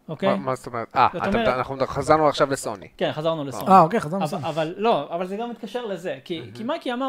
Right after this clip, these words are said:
Speaker 1: "אוקיי, אני רואה שבארגנטינה עכשיו המחיר הוא בדיחה, אוקיי? אז בוא רגע, אני בתור צרכן, אני, בוא נראה אם יש לי את האופציה לקנות מהחנות ה-X, ואז
Speaker 2: מהמם.
Speaker 1: אני אקנה ממנה."
Speaker 2: כן.
Speaker 1: עכשיו, אצל סוני, לדוגמה, זה ידוע שאתה יכול לק-,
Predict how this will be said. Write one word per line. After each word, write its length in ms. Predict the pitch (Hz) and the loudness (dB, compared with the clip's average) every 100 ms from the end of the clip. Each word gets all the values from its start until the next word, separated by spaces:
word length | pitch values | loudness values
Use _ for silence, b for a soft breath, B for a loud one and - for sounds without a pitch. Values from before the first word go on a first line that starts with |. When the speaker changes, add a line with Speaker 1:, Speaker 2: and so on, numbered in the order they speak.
| 254 | -4
Speaker 1:
"אוקיי, 280 | 226 190 - | -4 -6 -8
אני 120 | - 170 | -12 -4
רואה 140 | 220 | -4
שבארגנטינה 760 | 233 175 156 151 156 254 302 | -2 -4 -4 -4 -10 -8 -8
עכשיו 220 | 294 330 - b b - | -8 -10 -12 b b -12
המחיר 280 | 170 240 | -8 -4
הוא 180 | 254 190 - | -4 -4 -8
בדיחה, 300 | 147 165 - - _ _ _ - - | -8 -8 -8 -16 _ _ _ -20 -20
אוקיי? 320 | - 233 262 294 - | -16 -14 -14 -14 -12
אז 140 | 156 | -8
בוא 220 | 180 359 | -6 -4
רגע, 180 | 349 262 | -4 -4
אני 140 | 214 240 | -4 -6
בתור 280 | 226 214 | -6 -8
צרכן, 280 | 196 202 180 135 156 240 _ | -6 -6 -6 -10 -14 -20 _
אני, 340 | 185 175 170 185 | -14 -12 -12 -8
בוא 120 | 196 | -6
נראה 160 | 247 240 | -6 -6
אם 80 | 202 | -10
יש 100 | 202 | -10
לי 60 | |
את 80 | 202 | -6
האופציה 320 | 190 180 - | -4 -4 -6
לקנות 180 | 160 170 | -10 -8
מהחנות 380 | 160 175 170 170 | -8 -10 -12 -10
ה-X, 640 | 165 151 147 - 180 - - - b b - | -12 -12 -14 -16 -20 -20 -20 -20 b b -2
ואז 120 | 175 | -2
Speaker 2:
מהמם. 40 | 240 | -2
Speaker 1:
אני 100 | 240 | -4
אקנה 260 | 311 349 | -6 -6
ממנה." 220 | 202 135 | -6 -8
Speaker 2:
כן. 360 | 120 _ _ - | -12 _ _ -12
Speaker 1:
עכשיו, 200 | - 147 - - _ - | -6 -6 -8 -20 _ -12
אצל 180 | 151 139 | -12 -6
סוני, 300 | - 302 233 | -2 0 0
לדוגמה, 340 | 165 156 156 180 | -2 -4 -6 -8
זה 200 | 135 143 | -8 -4
ידוע 420 | 131 147 277 151 | -2 4 4 4
שאתה 160 | - 156 | -2 -6
יכול 200 | 143 | -4
לק-, 120 | 175 | -6